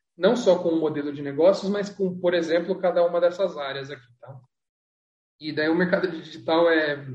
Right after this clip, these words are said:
principalmente performance, ele precisa de profissionais focados em habilidades analíticas, tá? Uma coisa que a gente, assim, a gente tentava contratar pessoas e, e se tem gente de publicidade aqui, é, não é pessoal, tá? Mas a gente tentava contratar pessoas de publicidade,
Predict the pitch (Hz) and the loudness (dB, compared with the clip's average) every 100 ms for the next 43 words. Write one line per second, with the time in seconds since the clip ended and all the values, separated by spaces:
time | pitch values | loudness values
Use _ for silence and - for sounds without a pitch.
0 | 120 - - _ _ _ 185 180 190 175 | -12 -14 -20 _ _ _ -12 -4 -4 -2
1 | 156 - 165 - 165 175 160 165 - 156 | -2 0 -2 -2 -4 -2 -2 -2 -2 -4
2 | 160 - - _ _ _ _ _ 175 165 | -4 -6 -16 _ _ _ _ _ 0 2
3 | 180 190 190 185 185 170 160 160 160 165 | 4 2 2 2 2 2 2 2 2 0
4 | 170 147 131 123 117 - 131 131 - _ | 0 -2 -8 -12 -16 -10 -10 -10 -14 _
5 | _ - 135 170 165 175 165 165 - - | _ -8 0 2 2 0 0 -2 -6 -8
6 | 139 - - - _ _ _ _ 147 190 | -12 -12 -18 -20 _ _ _ _ -2 0
7 | 208 - 165 160 170 147 131 147 147 135 | 0 -2 -4 -2 0 0 -4 -6 -6 -4
8 | 151 156 - 156 156 151 135 143 143 123 | -4 -4 -2 -2 -2 -6 -8 -8 -10 -12
9 | - 156 160 160 160 131 - - 147 135 | -14 -10 -2 -2 -2 -10 -12 -12 -10 -12
10 | - 139 135 131 131 175 175 - _ _ | -8 -2 0 -2 -4 -6 -6 -10 _ _
11 | 135 127 131 143 170 170 175 - 143 120 | -2 0 -2 0 0 2 0 2 0 0
12 | 147 147 - - - 165 208 247 220 208 | -2 -4 -8 -16 -2 2 2 2 2 4
13 | 196 165 - 160 151 143 143 143 151 147 | 4 2 -6 -4 -2 -2 -4 -4 0 0
14 | 139 143 139 135 123 139 185 196 156 | -2 -10 -14 -14 -6 -2 0 0 -4